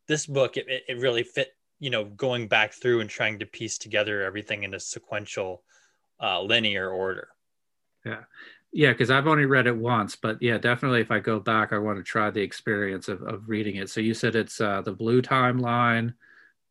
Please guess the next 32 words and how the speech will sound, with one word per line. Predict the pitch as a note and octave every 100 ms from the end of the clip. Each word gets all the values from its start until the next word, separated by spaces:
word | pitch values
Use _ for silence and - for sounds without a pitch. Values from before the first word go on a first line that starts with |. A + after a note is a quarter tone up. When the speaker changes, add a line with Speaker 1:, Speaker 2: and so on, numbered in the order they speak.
| _ _ _
Speaker 2:
the | A#2
red | G#2 G#2 G#2
timeline, | B2 A2+ A2+ A2 G#2+ G#2+ G#2+ G#2+
and | G2
then | G2
sort | F#2+ A#2 G#2
of | G2
the, | G#2
the | F#2+ F#2
greenish | G#2 A2 A2+
timeline. | - B2+ B2+ C3 C3 A#2+
That's, | A2+ - B2+
Speaker 1:
Yeah. | A2+
Speaker 2:
that's, | A2 - - -
that's, | G#2+ -
okay. | - A2+ - - _ _ _ _ - -
Speaker 1:
And | C3+ B2+
then, | C#3+ D3 C#3+ C3
but | C3+
every | C#3+ D3+ E3+
time | E3+ D#3 D3
read, | C3+ C#3 C#3 C3 - -
um, | B2+ A#2+ A2+ A2 - _ _ _ _
the | C3 A#2
full | - C#3+ C#3+
page | - C#3 B2+ A#2
of | A#2 -
Frank | B2+ A#2 A#2+
Miller | A#2 A2
being | G#2 G2 F#2
arrested. | F2+ E2+ - G2+ - _ _ _ _ _ - _ _ _ _
So | - F#2 E2